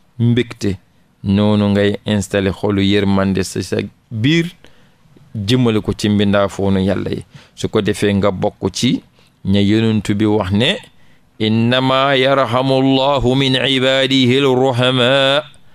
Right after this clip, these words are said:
Ña Yàlla di yërëm ci jaamaam yi ñooy ña lambok yërmande. Ba tax na,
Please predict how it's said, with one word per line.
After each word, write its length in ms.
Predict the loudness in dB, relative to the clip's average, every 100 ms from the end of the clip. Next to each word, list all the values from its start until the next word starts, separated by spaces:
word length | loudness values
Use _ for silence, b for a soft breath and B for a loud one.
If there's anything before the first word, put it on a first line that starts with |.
| b b b -4
Ña 100 | 0
Yàlla 320 | 0 0 0 0
di 140 | 0
yërëm 380 | 2 2 2 0
ci 160 | -2 -2
jaamaam 480 | 0 0 0 0 0
yi 140 | 2
ñooy 440 | 2 2 0 -2 -6 -6
ña 180 | -2 0
lambok 420 | 0 0 -2 -2
yërmande. 600 | 0 0 0 0 -2 -6 -10 _ b b b b
Ba 80 | -8
tax 200 | -4 -2
na, 340 | 0 0 0